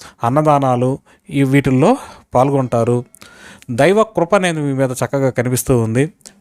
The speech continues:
పెద్దల యొక్క, గురువుల యొక్క ఆశీర్వాద బలం కూడా ఉంది. దూర ప్రాంత ప్రయాణాలు, విదేశీ యానాలు ఇవన్నీ కూడా అనుకూలంగానే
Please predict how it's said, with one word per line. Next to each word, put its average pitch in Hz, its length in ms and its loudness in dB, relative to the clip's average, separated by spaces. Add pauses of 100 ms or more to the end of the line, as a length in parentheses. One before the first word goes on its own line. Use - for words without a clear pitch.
పెద్దల 143 220 -2
యొక్క, 151 160 -2
గురువుల 139 340 0
యొక్క 127 280 -4
ఆశీర్వాద 127 500 2
బలం 120 380 2
కూడా 127 280 2 (220)
ఉంది. 113 380 -4 (420)
దూర 160 220 2
ప్రాంత 165 340 -2
ప్రయాణాలు, 131 920 2
విదేశీ 135 400 0
యానాలు 117 380 -2
ఇవన్నీ 120 360 -2
కూడా 120 340 0 (480)
అనుకూలంగానే 123 720 -2